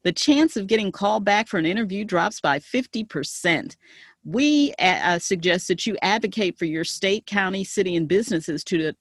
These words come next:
to adopt what we call fair chance hiring. These are policies to help formerly incarcerated people get jobs.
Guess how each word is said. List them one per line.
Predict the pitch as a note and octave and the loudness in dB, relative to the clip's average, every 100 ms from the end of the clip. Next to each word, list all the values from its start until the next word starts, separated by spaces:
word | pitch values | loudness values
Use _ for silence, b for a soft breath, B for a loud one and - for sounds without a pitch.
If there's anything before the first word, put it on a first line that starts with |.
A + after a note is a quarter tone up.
| - | -6
to | A#3+ | -2
adopt | F3 E3 F3+ - | -2 -2 -2 -2
what | F3 - | -4 -4
we | F3+ E3+ | -8 -6
call | G#3 F3 E3 | -2 0 -2
fair | - A3+ A#3 A3+ | 0 2 2 -2
chance | - G#3+ F#3 E3+ | -2 -2 -2 -4
hiring. | - - C#4 A#3+ D3+ F#2+ C2 B B B | -10 -6 -2 0 0 -4 -10 B B B
These | F3+ A3+ | 2 4
are | A3 | 0
policies | - A#3 A3+ G#3 - E3+ E3 - | 0 -2 0 -2 -2 -2 -2 -8
to | - F#3 | -4 -4
help | F3 G3 - | -2 -2 -4
formerly | - A#3+ A#3+ G#3 F3 | -2 0 0 -2 -2
incarcerated | D#3+ E3 G#3 G3+ - E3+ D#3 D3 | -4 0 0 0 -2 -2 -2 -4
people | A#3+ G#3 D3 | -8 -6 -6
get | C3+ E3+ C3+ | -2 -2 -2
jobs. | D3+ D3+ C#3 C2 - - | -2 0 0 -4 -10 -18